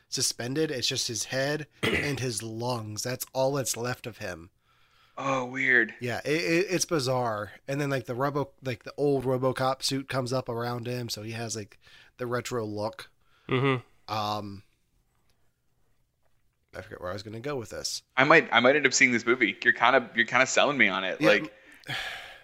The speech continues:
Speaker 2: but I'm, I mean, I, if I go into it understanding that it's not gonna be the brilliant piece of satire that the original one was.
Speaker 1: I definitely would watch
Speaker 2: Or
Speaker 1: RoboCop two first.
Speaker 3: Yeah.
Speaker 2: Okay.
Speaker 1: 'Cause I, I said last night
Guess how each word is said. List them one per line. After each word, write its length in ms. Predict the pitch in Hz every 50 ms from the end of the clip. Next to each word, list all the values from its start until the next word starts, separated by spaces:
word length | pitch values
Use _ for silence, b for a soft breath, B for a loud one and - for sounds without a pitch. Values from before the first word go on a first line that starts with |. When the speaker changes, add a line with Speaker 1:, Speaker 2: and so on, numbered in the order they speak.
| B B _ _ _ _ _ _ - - - -
Speaker 2:
but 120 | - 196 156
I'm, 160 | 170 185 190 -
I 60 | - 180
mean, 180 | 196 214 202 -
I, 120 | 165 185 196
if 220 | 190 160 175 175
I 80 | 208 202
go 160 | 196 214 220
into 180 | 214 196 190 185
it 40 | 139
understanding 520 | 123 139 139 139 - - 123 117 117 117 113
that 120 | 113 -
it's 160 | 113 113 -
not 200 | 120 113 110 107
gonna 140 | 120 117 113
be 120 | 110 113
the 80 | 107 110
brilliant 440 | 104 - 117 104 104 107 107 104 -
piece 240 | - 110 101 - 110
of 80 | 104
satire 500 | - - 95 95 - - 104 98 104 95
that 120 | - - -
the 80 | 107 98
original 340 | 98 87 - 95 92 71
one 160 | 62 73 65 57
was. 220 | 55 - - - -
Speaker 1:
I 100 | 147 170
definitely 340 | 160 190 196 185 190 190 180
would 180 | 165 160 151 135
watch 220 | 131 131 127 135 135 131
Speaker 2:
Or 120 | 135 131
Speaker 1:
RoboCop 400 | 127 131 120 - 127 117 110 -
two 240 | - - 123 123 120
first. 440 | 117 - 123 123 131 - - - - - _ _ _ _ _ _ _ _
Speaker 3:
Yeah. 340 | - 135 131 127 120 117 104 - _ _ _ _ _
Speaker 2:
Okay. 320 | 135 165 - 196 175 185 190 - - - _ _ _ _ _ _
Speaker 1:
'Cause 160 | - 156 156
I, 180 | 180 175 160 180
I 40 | 196
said 240 | - - 220 185
last 320 | 165 160 151 143 - - -
night 180 | 143 143 147